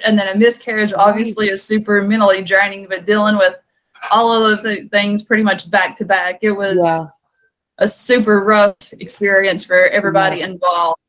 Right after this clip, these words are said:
Speaker 2: Oh my gosh, I can't even imagine. Yeah, that's, uh, just like you said, I would be afraid to pick up the phone anymore. <laughs>
Speaker 1: Yeah.
Speaker 2: Somebody calling me.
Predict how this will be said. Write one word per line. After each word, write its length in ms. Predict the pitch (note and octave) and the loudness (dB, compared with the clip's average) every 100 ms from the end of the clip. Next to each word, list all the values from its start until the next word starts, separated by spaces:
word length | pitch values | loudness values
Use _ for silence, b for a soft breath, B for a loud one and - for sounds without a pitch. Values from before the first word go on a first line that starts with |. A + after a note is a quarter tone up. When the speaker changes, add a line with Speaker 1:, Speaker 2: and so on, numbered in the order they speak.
| _ _ _ | _ _ _
Speaker 2:
Oh 160 | E3 E3+ | -4 -2
my 160 | E3 D3+ | -2 -2
gosh, 280 | D3+ D3 | -4 -4
I 40 | D3+ | -8
can't 260 | C#3+ D#3 | -8 -6
even 200 | D3+ D3 | -6 -6
imagine. 640 | C#3+ C#3+ C#3 C3+ C#3 C#3+ E3 | -4 -4 -4 -4 -6 -6 -2
Yeah, 420 | D3+ D3 C#3+ C#3+ _ _ | 0 2 0 -2 _ _
that's, 520 | - D#3 D3 - - - - | -2 -2 -2 -8 -10 -10 -8
uh, 320 | A2+ G#2 - F#2+ | -4 -4 -4 -4
just 380 | - E3+ - - | 0 0 0 0
like 200 | F#3 F3+ | 0 2
you 80 | E3+ | 0
said, 260 | F3+ E3 | 4 4
I 140 | D#3 D#3 | 2 0
would 180 | D#3 D3 | -2 2
be 120 | F3 | 0
afraid 340 | E3+ E3 D#3 | 2 -2 -2
to 60 | D#3 | -2
pick 180 | F3 D#3 | -4 -2
up 160 | D3 | -2
the 80 | D3+ | -4
phone 400 | D3 D3+ D3+ D3+ | 0 0 0 -2
anymore. 560 | D#3 D3+ D#3 C#3+ E3 - _ - | -2 -2 -2 -2 -4 -8 _ -6
<laughs> 400 | A3 A3+ A3 - | -6 -4 -10 -4
Speaker 1:
Yeah. 220 | - C#4 A#3 | 0 0 -2
Speaker 2:
Somebody 440 | - G3 E3+ G3 - | -2 -2 0 -2 0
calling 420 | - - F3 F#3 | -2 -4 -6 -8
me. 200 | - D3+ | -6 -8